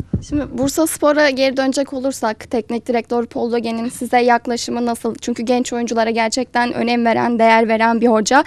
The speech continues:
Ee, üç beş iki sistemine senin, e, performansınla mı geçildi? Yani sen ne düşünüyorsun bilmiyorum ama,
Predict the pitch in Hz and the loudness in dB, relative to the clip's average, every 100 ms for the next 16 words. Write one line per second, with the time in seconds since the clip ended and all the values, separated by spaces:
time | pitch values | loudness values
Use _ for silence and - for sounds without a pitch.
0 | - - - - 240 233 240 240 - _ | -2 -18 -8 0 2 4 2 0 -4 _
1 | _ _ _ 262 - 302 - 277 285 285 | _ _ _ -2 2 0 2 0 -2 -2
2 | 269 - 285 285 269 277 - _ _ _ | -4 2 6 6 6 4 2 _ _ _
3 | - - 277 269 277 277 - 233 220 220 | -18 2 6 6 6 2 -4 -2 -2 2
4 | 254 262 269 262 262 269 302 294 262 233 | 2 4 2 2 2 2 4 4 4 0
5 | 208 226 226 233 214 220 240 - - 220 | 0 0 2 0 2 2 2 -2 -4 0
6 | 220 254 247 240 214 - 247 226 - 240 | 0 2 2 2 0 -2 -2 -2 -4 -2
7 | 233 240 220 220 262 269 311 | 0 0 0 0 2 4 2